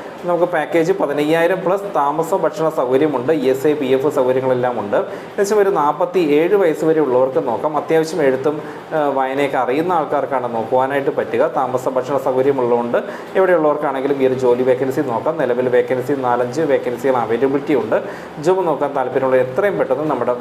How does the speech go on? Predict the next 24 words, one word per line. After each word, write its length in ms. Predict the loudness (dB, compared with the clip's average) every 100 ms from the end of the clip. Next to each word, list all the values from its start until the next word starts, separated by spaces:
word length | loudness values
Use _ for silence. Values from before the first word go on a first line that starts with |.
| 0
ഓഫീസ് 280 | 0 -4 -4
നമ്പറിൽ 300 | -2 0 0 0
കോൺടാക്ട് 360 | 0 0 -2 -2
ചെയ്യാം. 100 | 0 0 -2 -8 -16 -16 -16 -16 -16 -16 -16 -16 -16 -16 -6 -4
അടുത്ത 180 | 0 2
ഒരു 80 | 2
വേക്കൻസി 340 | 2 0 0 0 0
നമുക്ക് 180 | 2 2
ഇതേപോലെ 260 | 2 0 0
തന്നെ 160 | -2 0
നമുക്ക് 200 | 0 0
കൊടക്കാട് 500 | 0 0 -2 0 0 0
ഭാഗത്തുള്ള 400 | 0 0 0 2 2
ഒരു 80 | 2
കമ്പനി 280 | -2 0 0 0
ഉണ്ട്. 100 | 2
അവിടേക്ക് 220 | 0 0 0
നമുക്ക് 160 | 0 2
ഇതേപോലെ 200 | 2 0
അക്കൗണ്ടന്റ് 480 | 0 0 0 0 -2
ആയിട്ടുള്ള 280 | -2 -2 -2
ജോബ് 140 | 0 -2
വേക്കൻസി 380 | -2 -4 -2 0
ഉണ്ട്. 160 | 0 0